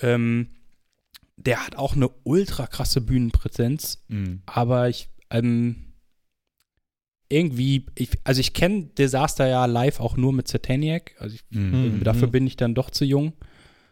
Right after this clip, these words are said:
Speaker 1: und, ähm, ja, die, die Alben sind natürlich Wahnsinn,
Speaker 2: Ja.
Speaker 1: wahnsinnig geil,
Speaker 2: Ja.
Speaker 1: aber ja, ich würde sagen, so im, im Gesamtwerk von Disaster ist Satanic irgendwie ein, der, der,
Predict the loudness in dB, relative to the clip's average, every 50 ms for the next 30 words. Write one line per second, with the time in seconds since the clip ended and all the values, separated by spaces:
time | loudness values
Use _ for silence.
0 | _ _ _ _ -8 -4 -2 -2 -2 -4 -4 -8 -12 -12 -12 -16 _ _ _ -20
1 | -20 -16 -10 -4 -2 -2 0 0 0 -2 -2 -4 -6 -10 _ -16 -14 -12 -10 -10
2 | -8 -8 -10 -10 -12 -14 -14 -14 -10 -10 -8 -10 -10 -12 -14 -18 -14 -10 -8 -8
3 | -8 -8 -8 -8 -8 -8 -8 -8 -12 -14 -14 -14 -12 -12 -12 -12 -12 -14 -16 -18
4 | -20 -20 -20 -20 -20 -20 -20 _ _ _ -20 -20 -20 -16 -14 -12 -12 -10 -10 -8
5 | -8 -8 -10 -10 -14 -20 _ _ -6 0 0 0 0 0 -2 -6 -4 -2 -2 0
6 | 0 -2 -4 -6 -12 -20 -20 _ _ _ -10 -4 -4 0 2 2 2 2 2 0
7 | -2 -6 _ _ _ _ -14 -12 -10 -10 -10 -10 -12 -12 -8 -2 0 2 2 4
8 | 4 4 2 2 2 0 0 0 0 0 2 2 2 2 2 0 0 2 2 2
9 | 4 4 2 2 0 -4 -4 0 0 2 2 2 0 0 -2 -4 -2 -2 -2 -2
10 | -2 -4 -4 -6 -6 -6 -4 -4 -2 -4 -4 -8 -16 -20 -20 _ _ _ _ _
11 | _ _ _ _ _ _ -16 -12 -10 -6 -6 -6 -8 -8 -10 -12 -10 -10 -10 -12
12 | -12 -14 -14 -14 -14 -14 -14 -14 -12 -12 -12 -14 -16 -18 -20 -20 _ _ _ _
13 | -20 -20 -20 -20 -20 -20 -18 -18 -18 -8 -4 -2 0 0 -2 -4 _ -2 0 2
14 | 2 2 2 2 0 -2